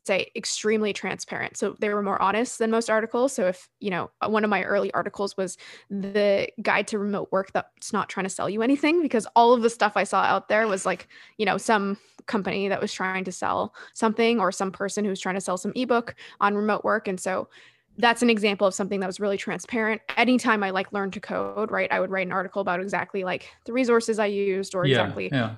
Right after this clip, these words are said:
Speaker 1: you know, um, the tracking, I tr-, used to track it every single day. But the point is that's, that's who I was targeting. People who, as, eh, even though it sounds really niche, people who experimented with their lives. And I was just much more transparent or honest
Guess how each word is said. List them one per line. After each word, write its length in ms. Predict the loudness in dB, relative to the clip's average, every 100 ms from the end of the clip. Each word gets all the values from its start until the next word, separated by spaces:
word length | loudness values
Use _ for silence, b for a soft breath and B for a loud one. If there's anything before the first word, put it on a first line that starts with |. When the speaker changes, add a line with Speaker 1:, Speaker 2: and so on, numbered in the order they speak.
| -8
Speaker 1:
you 80 |
know, 160 | -6 -6 -8 _ _ _ 0
um, 340 | 2 0 -6 _ _
the 80 | -8
tracking, 440 | -2 2 2 2 -2
I 60 |
tr-, 100 | -4 -8
used 220 | -10 -8
to 40 |
track 220 | -4 -2
it 60 | 0
every 180 | 0 -2
single 180 | -4 -2
day. 180 | 0 0
But 100 | -2
the 80 | -2
point 340 | 2 2 4
is 200 | 2 0
that's, 340 | 4 2 2 -12 -16 -8 0
that's 200 | 2 4
who 80 |
I 40 | 0
was 100 | 2
targeting. 440 | -2 -2 -4 -8
People 440 | -6 0 2 2 -2 B B
who, 140 | 0 0
as, 240 | 0 -6 _ -14
eh, 160 | -12 -12 -16 _ 2
even 200 | 6 6
though 80 |
it 60 | 6
sounds 280 | 4 2 2
really 160 | 0
niche, 240 | 0 -2 -2
people 220 | 0 2
who 100 | 2
experimented 600 | 0 -4 -2 0 0 -2
with 120 | -4
their 120 | -6 -4
lives. 360 | 0 0 0
And 200 | -6 -6 -4
I 100 | -4
was 140 | -4
just 180 | -8 -6
much 240 | -4 -6 -8
more 120 | -8 -6
transparent 720 | -6 -8 -10 -8 -8 -8 -10 B B B
or 180 | -6 0
honest 540 | 0 -2 -8 -12 -18